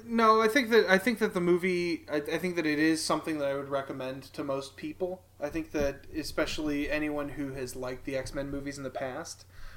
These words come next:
I, I, I do think that this is a movie that unfortunately was kind of, uh, just poor timing. Uh,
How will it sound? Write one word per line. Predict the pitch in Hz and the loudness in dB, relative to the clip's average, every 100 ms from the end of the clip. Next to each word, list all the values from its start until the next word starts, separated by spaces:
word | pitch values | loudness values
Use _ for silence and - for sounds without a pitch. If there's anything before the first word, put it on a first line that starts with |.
| - | -12
I, | - 143 143 - | -2 0 0 -2
I, | 151 147 160 | -6 -2 0
I | |
do | 151 156 | 2 2
think | 156 160 | 2 0
that | 160 147 | -2 -4
this | 147 - | -4 -6
is | 143 | -6
a | 143 | -4
movie | 139 135 139 139 | -2 -2 -2 -4
that | 131 135 127 127 | -2 -2 -2 -4
unfortunately | 139 139 - 147 143 147 139 139 139 131 - - - - | -6 -6 0 2 2 0 -4 -2 -2 -4 -8 -20 -20 -8
was | 143 139 131 | 2 4 4
kind | - 143 135 | -2 -4 -4
of, | 135 - - - - | -8 -18 -20 -12 -6
uh, | 123 117 107 110 - - - - - | -4 -6 -8 -12 -18 -20 -20 -20 -12
just | - - | -12 -6
poor | - 175 | 0 0
timing. | - 135 160 196 190 _ - - | 0 -4 -4 -8 -10 _ -20 -6
Uh, | 147 131 120 | -2 -2 -4